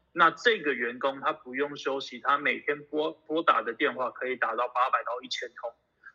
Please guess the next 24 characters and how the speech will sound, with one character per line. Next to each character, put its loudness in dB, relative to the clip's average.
所 4
以 2
他 4
其 -2
实 0
是 2
一 -2
个 2
非 6
常 -6
大 8
量 0
的 -2
在 4
拨 -4
打， 2
像 0
是 -8
我 2
们 -2
做 2
一 2
些， 2
嗯， -4